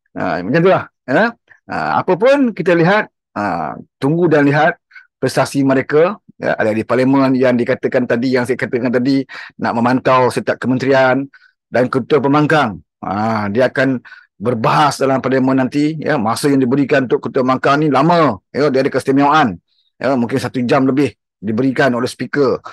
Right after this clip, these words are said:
untuk dia perbahaskan bajet ke usul apa pun, ya, dia ada keistimewaan. Kita dengarlah apa yang dibahaskan oleh Hamzah Si Mejah ni, ya. Kalau dalam bajet nanti dia nak bahaskan belanjawan, dia kena bahas apa yang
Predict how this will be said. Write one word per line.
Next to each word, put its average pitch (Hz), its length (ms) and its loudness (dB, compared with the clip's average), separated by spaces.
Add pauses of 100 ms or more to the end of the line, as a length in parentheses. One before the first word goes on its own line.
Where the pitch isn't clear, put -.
(160)
untuk 117 320 -2
dia 120 160 0
perbahaskan 127 560 0
bajet 127 560 0
ke 139 80 -4
usul 131 480 0
apa 120 320 2
pun, 165 240 2 (320)
ya, 143 160 2
dia 127 160 2
ada 127 80 -2
keistimewaan. 139 640 2 (480)
Kita 143 240 0
dengarlah 180 560 2
apa - 240 -4
yang 165 80 2
dibahaskan 160 400 2
oleh 160 240 2
Hamzah 156 400 0 (440)
Si - 160 -6
Mejah 180 360 2
ni, 240 80 2 (240)
ya. 254 240 -2 (320)
Kalau 127 240 2
dalam 127 240 4
bajet 123 320 2
nanti 190 240 -2
dia 151 160 0
nak 135 160 2
bahaskan 127 400 0
belanjawan, 127 640 2 (1000)
dia 135 200 0
kena 139 440 2
bahas 123 480 0
apa 131 240 -2
yang 156 360 2